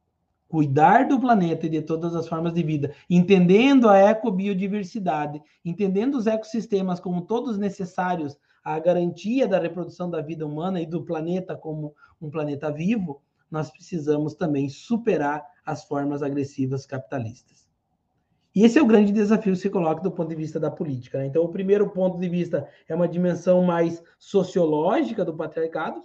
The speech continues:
se nós quisermos fazer uma síntese assim. A se-, o segundo movimento é um movimento mais filosófico, do ponto de vista do pensamento moderno, e esse último,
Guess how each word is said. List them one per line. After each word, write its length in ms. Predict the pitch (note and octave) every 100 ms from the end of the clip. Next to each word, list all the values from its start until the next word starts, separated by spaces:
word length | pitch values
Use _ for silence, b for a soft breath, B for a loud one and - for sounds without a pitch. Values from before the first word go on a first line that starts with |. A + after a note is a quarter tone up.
| _
se 160 | -
nós 180 | E3 D#3
quisermos 520 | D#3 D#3 D#3 D#3 D#3
fazer 180 | - D3+
uma 140 | D#3
síntese 300 | D3 D3+ D3+
assim. 380 | G3 G3 A#3+ D#4+ b b b
A 100 | F3+
se-, 140 | F3+
o 80 | G3+
segundo 300 | F3+ G#3 A3
movimento 400 | G#3 G3 G3+ F#3
é 20 |
um 60 | F#3+
movimento 300 | F#3 F#3+ F#3
mais 220 | F#3 F3+
filosófico, 640 | - E3+ E3 D#3 F#3+ A3 G#3+
do 100 | D#3+
ponto 180 | F3+
de 60 | E3+
vista 200 | E3+ E3+
do 40 |
pensamento 420 | E3+ D#3+ D#3+ D#3+ E3+
moderno, 400 | G#3 F#3+ F#3 G3+ b b -
e 80 |
esse 200 | F3+ F3+
último, 520 | E3+ D#3+ D#3+ - F3+